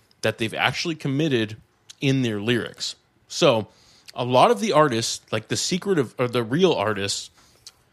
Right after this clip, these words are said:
are on, like, Reddit forums posting their music on there under pseudonyms of, uh, basically admitting to crimes that they actually committed.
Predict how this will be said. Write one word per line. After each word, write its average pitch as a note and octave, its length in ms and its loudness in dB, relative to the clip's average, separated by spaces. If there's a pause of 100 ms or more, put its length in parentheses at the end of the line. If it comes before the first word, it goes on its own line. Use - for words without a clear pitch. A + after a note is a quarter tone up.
(280)
are A#2+ 220 0
on, B2+ 260 -2
like, A2 280 -4
Reddit C3 340 0
forums F#2+ 640 -8 (920)
posting C#3+ 360 0
their A2+ 80 -2
music A2+ 340 0
on G2+ 200 -6
there A#2 360 -2
under A2+ 240 -6
pseudonyms G#2+ 800 -4 (1120)
of, A2+ 300 -4 (100)
uh, B2 60 -8
basically D#3+ 560 -2
admitting B2+ 360 -2
to B2 80 -8
crimes A2+ 420 -2
that G#2+ 100 -6
they G#2 100 -4
actually F#2+ 260 -8
committed. G#2+ 400 -6